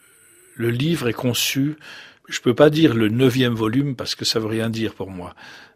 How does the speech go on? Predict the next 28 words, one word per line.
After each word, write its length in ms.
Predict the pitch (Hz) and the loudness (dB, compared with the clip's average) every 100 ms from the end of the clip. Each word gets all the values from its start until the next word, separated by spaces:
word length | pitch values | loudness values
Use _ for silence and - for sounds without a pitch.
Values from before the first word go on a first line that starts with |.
| - | -18
Euh, 100 | 107 | -16
pour 200 | 101 98 | -12 -8
moi, 220 | 107 123 131 | -4 -2 0
c'est 280 | - 98 | -2 -2
un 140 | 98 107 | -4 -2
seul 260 | - 117 | -2 0
et 60 | 104 | -2
même 240 | 101 101 | -4 -6
livre, 300 | 101 95 92 | -8 -10 -12
les 140 | 95 95 | -14 -14
neuf 200 | 95 92 | -14 -14
volumes. 360 | 87 90 87 87 - - - - - | -14 -14 -18 -20 -20 -20 -20 -20 -4
Mais, 380 | 110 117 101 95 _ _ _ - _ | 0 0 0 -10 _ _ _ -20 _
puisqu'il 380 | - 110 - 135 | -2 -2 -2 -6
existe 320 | 101 110 110 | -4 -6 -6
physiquement 540 | - 110 110 - 120 110 | -6 -4 -6 -6 -4 -4
comme 220 | - 90 | -6 -8
un 100 | 95 | -10
neuvième 320 | 95 104 101 | -8 -8 -8
volume, 460 | 95 98 113 143 104 - - - - _ _ - - - - - - _ _ _ _ | -8 -8 -8 -8 -12 -16 -20 -20 -20 _ _ -20 -20 -20 -20 -20 -20 _ _ _ _
c'était 340 | - - - 135 | -6 -6 0 0
une 80 | |
manière 540 | 117 117 120 131 143 127 | 2 0 2 2 2 0
de 140 | 113 | -2
revenir 960 | 98 107 131 131 123 147 151 123 95 - - - - | -2 2 4 4 2 0 -2 -4 -8 -18 -20 -20 -14
sur 280 | - - 101 | -6 -6 -4
ma 120 | 104 | -2
jeunesse, 760 | 101 98 110 139 - - - | -2 -2 -4 -4 -2 -4 -6